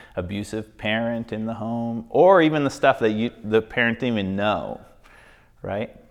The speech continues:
Like, say, uh, the child wanted to try out for the school play,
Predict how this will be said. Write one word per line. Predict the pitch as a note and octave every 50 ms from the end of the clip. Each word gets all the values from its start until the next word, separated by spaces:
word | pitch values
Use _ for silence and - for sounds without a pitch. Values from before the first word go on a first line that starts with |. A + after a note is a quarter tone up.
| _ _ - - -
Like, | G#2 G#2 G2+ - -
say, | - - B2+ A#2 A2 G#2+ G#2+ G#2+ G#2+ G#2+ -
uh, | - G2+
the | G2 G#2+
child | - - - A2 G2+ G2+ G#2 G#2 G#2 G#2+ G#2 G2+
wanted | G2+ G#2 G#2 G2+ G#2 -
to | A2
try | G2+ - - - G#2+ G2+ G#2 G#2 G#2
out | G#2 G#2 G#2+ G2 - -
for | - G2
the | F#2 F2+
school | - - - A#2 A2 G#2 G2
play, | - - - G#2+ A2 G#2 F#2 D#2 - - - -